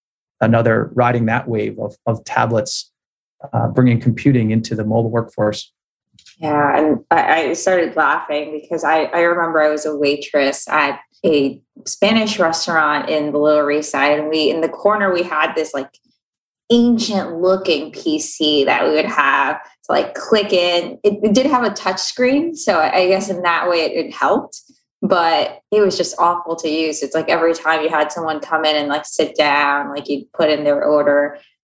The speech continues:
Speaker 2: for, for the table, and it was just so unpleasant. And I don't even think I remembered how to switch programs because it's like the, the menu just looks so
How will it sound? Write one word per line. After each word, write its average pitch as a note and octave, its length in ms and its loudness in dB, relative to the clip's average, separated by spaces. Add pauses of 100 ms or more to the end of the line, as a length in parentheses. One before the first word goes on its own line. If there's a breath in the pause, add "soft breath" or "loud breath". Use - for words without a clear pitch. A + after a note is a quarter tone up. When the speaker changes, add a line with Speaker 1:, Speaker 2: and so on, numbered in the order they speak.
Speaker 2:
for, D3+ 320 0
for D#3 80 0
the D3+ 120 -6
table, D3+ 400 0
and D3 140 0
it D3 40 -4
was D3 140 -10
just - 200 -6
so D#3+ 160 2
unpleasant. D3 640 0
And C#3+ 420 -2 (500)
I F#3+ 40 4
don't A#3 140 6
even A3 280 2
think G3 180 0
I F3 80 2
remembered E3 460 -2
how D#3 240 0
to D3+ 520 -4
switch - 520 -2
programs D3+ 680 0
because C#3+ 200 -2
it's C#3+ 220 -6
like C#3 220 -2
the, - 340 0
the C#3 140 0
menu D3+ 340 0
just - 240 -2
looks - 260 -2
so - 160 0